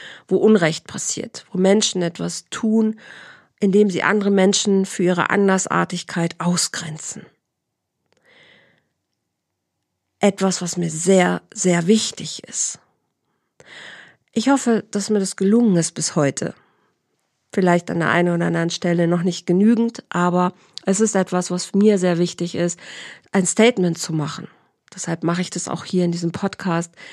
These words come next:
weil mein Gefühl ist einfach, niemand hat das Recht, jemand anderen auszugrenzen,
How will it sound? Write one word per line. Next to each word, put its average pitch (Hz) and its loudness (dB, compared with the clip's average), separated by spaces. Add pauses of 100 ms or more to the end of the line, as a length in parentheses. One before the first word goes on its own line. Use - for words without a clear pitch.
(680)
weil 208 0
mein 226 4
Gefühl 226 2
ist 233 2
einfach, 190 0 (140)
niemand 226 6
hat 170 -8
das - -4
Recht, - -2 (140)
jemand 156 -6
anderen 190 2 (220)
auszugrenzen, - -2